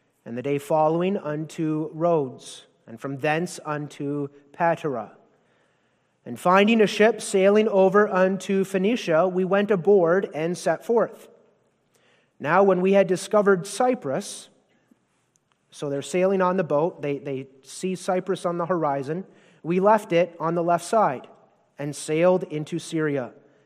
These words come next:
and landed at Tyre. For there the ship was to unlade her burden. And finding disciples, we tarried there seven days, who said to Paul through the Spirit that he should not go up to Jerusalem.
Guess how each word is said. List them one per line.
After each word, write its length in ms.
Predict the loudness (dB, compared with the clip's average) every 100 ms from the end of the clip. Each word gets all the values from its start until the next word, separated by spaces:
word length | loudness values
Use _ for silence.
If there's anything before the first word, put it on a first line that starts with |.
| _
and 220 | -18 -10
landed 500 | -6 -2 0 0 -2 -8
at 240 | -10 -10
Tyre. 500 | -10 -8 -8 -12 -18 _ _ _ _ _
For 140 | -16 -2
there 240 | 2 4
the 120 | 2
ship 320 | -2 -4 -4
was 400 | -2 -2 -2 -6
to 160 | -12 -6
unlade 540 | -4 0 0 0 -2
her 120 | -4 0
burden. 420 | 2 2 0 -6 -14 -20 -20 _ _ _ _ _ _ _ _ _ _ -4
And 100 | 6
finding 400 | 8 8 6 4
disciples, 680 | 4 6 4 4 2 2 0
we 120 | -4
tarried 420 | 0 0 2 0
there 220 | 2 0
seven 340 | 0 0 0 0
days, 520 | 0 -2 -8 -16 -20 _ _ _
who 120 | -16
said 360 | -10 0 2 2
to 80 | -4
Paul 420 | -2 2 2 0
through 200 | -4 -6
the 80 | -4
Spirit 560 | -6 -6 -2 -4 -4 -14 _ _ _ _
that 140 | -10
he 100 | -8
should 200 | -8 -8
not 320 | -6 -4 -4 -2
go 200 | -2 0
up 200 | -2 -4
to 120 | -12
Jerusalem. 640 | -10 -10 -6 -8 -6 -10